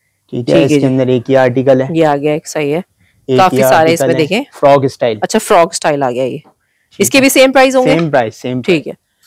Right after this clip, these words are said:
Speaker 2: है।
Speaker 1: एक ये आर्टिकल मिल जाएगा।
Speaker 2: हम्म। देखिए सबके हम दुपट्टे इसलिए दिखा रहे हैं, आपको ओपन पिक्चर्स भी मिल जाएंगे और
Speaker 1: बिल्कुल।
Speaker 2: प्रिंटेड है, बिग साइज में आपको दुपट्टे
Speaker 1: जी।
Speaker 2: मिल रहे हैं।
Speaker 1: ये देखें।
Speaker 2: ये वाला भी अच्छा लग रहा है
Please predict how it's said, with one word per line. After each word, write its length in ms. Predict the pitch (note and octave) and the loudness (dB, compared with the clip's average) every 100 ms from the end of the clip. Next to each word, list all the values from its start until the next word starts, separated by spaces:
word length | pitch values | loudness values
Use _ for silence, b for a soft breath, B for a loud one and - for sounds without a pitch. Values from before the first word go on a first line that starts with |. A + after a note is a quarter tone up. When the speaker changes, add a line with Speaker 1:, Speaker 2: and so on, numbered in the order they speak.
| _ | _
Speaker 2:
है। 100 | B2+ | -2
Speaker 1:
एक 140 | B2 C#3+ | 0 4
ये 60 | |
आर्टिकल 400 | C3+ B2+ C3 C#3 | 4 2 0 -2
मिल 180 | C3+ C3 | -2 -4
जाएगा। 380 | B2 B2+ B2 B2 - | -2 -2 -2 -8 -6
Speaker 2:
हम्म। 280 | D#3+ D3+ A#3+ _ _ _ _ _ _ _ - _ _ _ - - | -4 -4 -6 _ _ _ _ _ _ _ -20 _ _ _ -6 0
देखिए 140 | A3 | 2
सबके 280 | B3+ B3 C4 | 2 0 2
हम 120 | B3+ | 0
दुपट्टे 320 | A#3+ G#3+ A#3 | 2 0 2
इसलिए 200 | A#3+ B3 | 0 2
दिखा 180 | B3 B3 | 2 2
रहे 80 | A#3+ | 2
हैं, 40 | |
आपको 200 | A#3+ B3 | 2 4
ओपन 180 | G#3+ A#3 | 4 2
पिक्चर्स 300 | A#3 A#3 A#3 | -2 -2 -2
भी 60 | B3 | 0
मिल 160 | G#3 | 0
जाएंगे 280 | F#3+ A3 A3+ | 2 0 2
और 60 | C4+ | 2
Speaker 1:
बिल्कुल। 140 | A3+ | 4
Speaker 2:
प्रिंटेड 260 | G#3+ C4 B3+ | 2 2 2
है, 100 | C#4+ | 2
बिग 180 | G#3 G#3 | 0 0
साइज 300 | - F#3+ F#3 | 0 -2 0
में 60 | F#3+ | -2
आपको 200 | - F3 | -2 -6
दुपट्टे 300 | E3 D3+ D#3+ | -6 -4 -4
Speaker 1:
जी। 60 | |
Speaker 2:
मिल 100 | D3 | -4
रहे 100 | C3 | -6
हैं। 60 | C3+ _ _ - | -10 _ _ -8
Speaker 1:
ये 160 | A#2 | -6
देखें। 300 | A2 G#2+ - | -4 -8 -4
Speaker 2:
ये 80 | E3+ | 2
वाला 200 | E3+ D#3 | 4 4
भी 100 | D3+ | 2
अच्छा 220 | D#3+ - | -4 -4
लग 160 | D3 C3 | -4 -2
रहा 140 | B2 | -4
है 60 | D3+ | -6